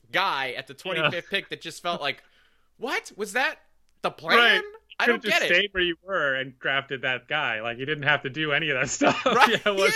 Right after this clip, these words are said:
Speaker 1: yeah.
Speaker 2: weird.
Speaker 1: <laughs> Right.
Speaker 2: <laughs> I know. I know. Right. And then it was just like, "Well, that's the savvy operators." It's like, are they, or are they just, like, making weird trades for no reason? I don't know
Speaker 1: Yeah.
Speaker 2: what they're doing.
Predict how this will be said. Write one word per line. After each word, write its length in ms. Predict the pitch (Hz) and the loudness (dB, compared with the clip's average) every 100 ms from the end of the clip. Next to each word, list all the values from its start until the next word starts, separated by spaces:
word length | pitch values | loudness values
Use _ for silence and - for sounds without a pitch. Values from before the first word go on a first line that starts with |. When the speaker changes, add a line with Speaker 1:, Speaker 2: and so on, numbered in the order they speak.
| 440 | 2
Speaker 1:
yeah. 180 | 220 139 | 2 0
Speaker 2:
weird. 380 | 185 165 - 165 _ | -2 -2 -6 -10 _
Speaker 1:
<laughs> 200 | - - | -20 -2
Right. 160 | 254 - | -2 2
Speaker 2:
<laughs> 0 | 339 - 233 | 0 0 -2
I 100 | 233 - | -2 -2
know. 180 | 175 147 - _ _ - - - | -4 -4 -10 _ _ -20 -20 -6
I 120 | 151 | -4
know. 340 | 147 143 123 107 - - _ _ _ _ _ _ _ - | 0 0 0 -2 -10 -20 _ _ _ _ _ _ _ -12
Right. 320 | 185 196 160 139 | 2 4 4 2
And 280 | 165 202 | 2 2
then 100 | 208 | 2
it 40 | 214 | 2
was 140 | 185 | 2
just 140 | 175 175 | 0 -2
like, 100 | 151 | 0
"Well, 100 | 151 | 4
that's 360 | 165 151 - | 4 2 -6
the 100 | - | -14
savvy 440 | 131 - 170 147 143 | -10 0 2 2 2
operators." 580 | 151 147 143 123 123 127 | 2 0 -4 -2 -6 -8
It's 120 | 127 | -10
like, 120 | 143 | -8
are 220 | 139 156 | -2 0
they, 200 | 202 233 262 | 0 0 0
or 180 | 185 | 0
are 60 | 170 | 0
they 160 | 165 160 | -2 -4
just, 280 | 170 160 | -6 -4
like, 140 | 165 143 123 _ _ - | -4 -4 -8 _ _ -10
making 640 | 139 156 156 156 151 139 | -4 -4 -4 -6 -6 -4
weird 260 | 131 147 143 | 0 2 2
trades 560 | - 160 143 107 - | 4 4 4 0 -8
for 140 | - 117 | -8 -4
no 120 | 120 | -2
reason? 380 | 117 113 107 95 | 0 0 0 -2
I 60 | |
don't 180 | 104 170 | 0 0
know 80 | 233 | 2
Speaker 1:
Yeah. 40 | |
Speaker 2:
what 100 | 110 | 0
they're 100 | 104 101 | -2 0
doing. 280 | 107 107 | 4 4